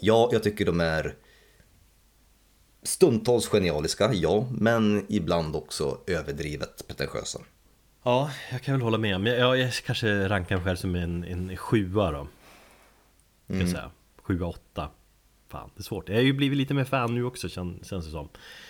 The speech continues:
Speaker 2: Eh, när jag snöat in på deras musik de senaste dagarna här igen.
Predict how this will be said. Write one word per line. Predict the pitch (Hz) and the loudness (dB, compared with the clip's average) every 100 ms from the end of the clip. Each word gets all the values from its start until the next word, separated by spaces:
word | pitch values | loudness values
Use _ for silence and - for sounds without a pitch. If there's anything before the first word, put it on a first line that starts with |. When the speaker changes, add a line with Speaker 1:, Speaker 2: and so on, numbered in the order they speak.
| - - _ - | -20 -20 _ -12
Speaker 2:
Eh, | 87 85 82 98 | -8 -8 -8 -6
när | 104 | -2
jag | 95 | -2
snöat | - 92 101 | -2 -2 0
in | 92 87 | -2 -4
på | - 85 78 85 | -6 -8 -8 -10
deras | - 87 - | -8 -8 -6
musik | 87 90 85 - | -6 -6 -8 -10
de | 82 | -10
senaste | 82 82 82 - 85 | -6 -6 -6 -8 -4
dagarna | 87 87 87 80 | -2 -2 -2 -4
här | 80 | -6
igen. | 76 | -8